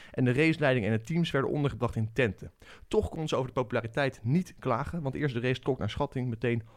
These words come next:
honderdduizend toeschouwers. Negentien achtenveertig dus dan voor het eerst een Grand Prix georganiseerd op Silverstone, een officiële Grand Prix. En Silverstone is nog steeds de bakermat van het Britse racen.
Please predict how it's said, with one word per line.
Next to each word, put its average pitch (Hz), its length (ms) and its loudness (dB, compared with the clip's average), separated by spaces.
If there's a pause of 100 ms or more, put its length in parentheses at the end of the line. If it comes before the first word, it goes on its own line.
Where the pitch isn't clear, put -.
honderdduizend 127 960 0 (300)
toeschouwers. - 600 -8 (240)
Negentien 170 320 2
achtenveertig 160 500 0
dus 104 200 -6
dan 135 280 2
voor 123 120 0
het - 100 -6
eerst 113 140 -2
een 113 120 0
Grand 117 180 2
Prix 120 160 -2
georganiseerd 104 540 -2
op - 220 -8
Silverstone, 98 480 0
een - 60 -6
officiële 113 420 0
Grand 98 240 0
Prix. - 300 -8 (220)
En 127 120 0
Silverstone 113 500 2
is 113 100 0
nog 113 140 -2
steeds 160 360 -2 (200)
de 104 100 0
bakermat 95 540 0
van 92 120 -4
het 95 160 -8
Britse 104 400 -6 (280)
racen. 98 480 -6